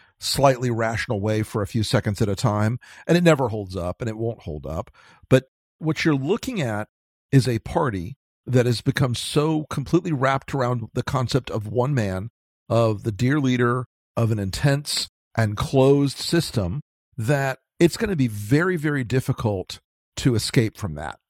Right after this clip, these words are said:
It's gonna be very, very difficult to shake it off. And, and look, our friends on the right who are trying to either form a new conservative party or who are trying to reform the G O P,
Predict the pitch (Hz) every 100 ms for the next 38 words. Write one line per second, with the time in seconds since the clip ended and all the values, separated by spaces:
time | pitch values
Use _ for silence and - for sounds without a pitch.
0 | _ 113 147 131 123 110 156 143 139 117
1 | - 120 113 107 _ - 120 - 117 120
2 | 156 131 - - _ 196 180 165 139 -
3 | 120 120 - 160 160 147 143 131 117 104
4 | 101 98 - 113 104 - 123 117 117 117
5 | - 110 107 101 95 - _ _ 131 131
6 | 107 - 151 139 123 131 131 123 110 170
7 | 160 147 131 - 139 127 127 120 120 -
8 | _ _ 117 107 107 110 - 135 120 120
9 | - 113 107 - 143 131 117 107 107 104
10 | - 135 107